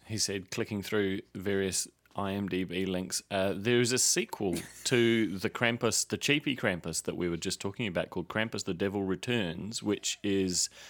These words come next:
not out yet, but there is a trailer for it, apparently, and it's made, uh, by the same writer-director, Jason Hull. So,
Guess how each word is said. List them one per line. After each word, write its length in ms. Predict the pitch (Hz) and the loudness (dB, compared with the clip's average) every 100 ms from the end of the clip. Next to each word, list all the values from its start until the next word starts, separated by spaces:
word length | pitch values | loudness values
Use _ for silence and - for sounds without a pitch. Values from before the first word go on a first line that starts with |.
| - - | -12 -2
not 300 | 113 117 - | 2 2 2
out 260 | 107 113 | 2 0
yet, 380 | 90 82 107 - - - - | -4 -4 -4 -6 -16 -20 -4
but 380 | 98 90 - - | -2 -2 -4 -8
there 160 | 95 95 | -2 -2
is 100 | 92 | -2
a 40 | 87 | -2
trailer 360 | 101 98 104 | 0 0 0
for 280 | - - 87 | -4 -4 -4
it, 100 | 113 | -4
apparently, 540 | - 95 92 107 123 - | -10 -8 -6 -6 -6 -4
and 460 | 95 95 98 90 | -2 0 -2 -4
it's 180 | - - | -6 -4
made, 360 | 101 98 98 95 - - - - - | 0 0 0 -2 -10 -20 -20 -12 -2
uh, 300 | 90 90 90 | 0 2 0
by 180 | 92 | 0
the 100 | 90 | 0
same 460 | - 95 92 87 82 | 0 0 -2 -4 -6
writer-director, 640 | - 85 87 85 85 87 90 | -4 -4 -2 -4 -2 -2 -4
Jason 400 | 78 80 - 82 | -4 -2 -2 -4
Hull. 360 | - 90 80 76 | -6 -4 -4 -6
So, 420 | - 85 85 | -2 0 0